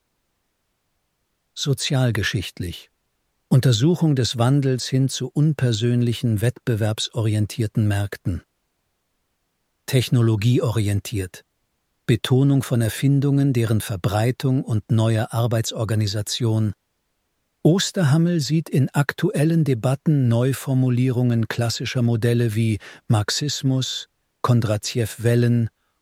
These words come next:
und Rostows Take-off-Theorie. Trotz intensiver Forschung gibt es keine allgemeingültige Theorie.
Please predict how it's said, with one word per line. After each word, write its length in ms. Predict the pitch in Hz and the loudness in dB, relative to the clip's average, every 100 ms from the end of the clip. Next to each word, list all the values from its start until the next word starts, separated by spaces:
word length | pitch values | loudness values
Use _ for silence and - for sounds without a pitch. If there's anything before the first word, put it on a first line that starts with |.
| _ | _
und 320 | 135 131 123 | 2 2 0
Rostows 680 | 110 123 - - 127 123 - | -2 -2 -2 -2 -2 -2 -6
Take-off-Theorie. 1120 | - 127 - 107 - - 104 90 92 85 71 _ _ _ _ _ _ _ _ _ _ _ _ _ _ | -2 -2 -2 -6 -8 -8 -6 -4 -6 -10 -14 _ _ _ _ _ _ _ _ _ _ _ _ _ _
Trotz 440 | - - 170 - - | -6 -2 -2 -4 -2
intensiver 760 | - 180 - 170 127 160 147 135 | 2 4 4 0 2 0 -2 -4
Forschung 580 | - 127 131 - 127 117 | -4 -2 -2 -2 -2 0
gibt 240 | 135 - | -4 -4
es 160 | 123 - | -8 -6
keine 460 | - 131 143 151 | -2 0 0 0
allgemeingültige 1120 | 123 117 113 113 117 117 107 107 98 107 113 | 0 0 2 2 2 2 2 -2 -2 -4 -4
Theorie. 580 | - 120 113 107 95 92 | -2 -2 0 -2 -6 -10